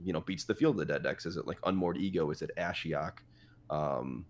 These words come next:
which Dance of the Manse could play, or is it something entirely new,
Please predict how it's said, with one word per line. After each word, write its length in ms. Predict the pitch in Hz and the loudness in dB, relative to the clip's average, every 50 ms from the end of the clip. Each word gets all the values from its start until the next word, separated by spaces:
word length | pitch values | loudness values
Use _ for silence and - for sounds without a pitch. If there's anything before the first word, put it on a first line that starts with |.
| - - - | -14 -6 -4
which 300 | 85 85 - - - - | -2 -2 -2 -4 -4 -2
Dance 220 | 92 82 80 80 | 0 0 0 0
of 40 | - | 0
the 80 | 82 | 0
Manse 240 | 82 80 78 73 78 | 2 2 2 0 0
could 140 | - - 78 | -2 -4 0
play, 320 | - 135 143 123 87 87 | 4 4 6 6 6 4
or 240 | 87 - - 80 78 | 2 0 2 4 4
is 140 | 78 78 - | 4 2 2
it 120 | 85 - | -2 -2
something 480 | - - 82 76 82 80 76 76 82 80 | -2 -2 -2 -2 -2 -2 0 0 -2 -2
entirely 480 | - 85 92 - - 95 92 90 82 82 | -2 -4 0 2 4 4 6 4 4 2
new, 460 | 78 78 82 87 87 82 78 78 85 | 0 0 0 0 2 2 0 0 -2